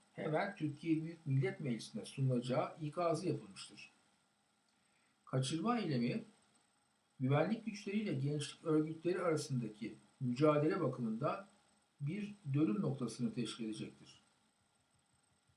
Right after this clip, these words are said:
On yedi Mayıs'tan itibaren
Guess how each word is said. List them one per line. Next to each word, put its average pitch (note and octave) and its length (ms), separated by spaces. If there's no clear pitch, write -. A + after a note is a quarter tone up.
On E3+ 140
yedi G3+ 220
Mayıs'tan D#3+ 500
itibaren B2 640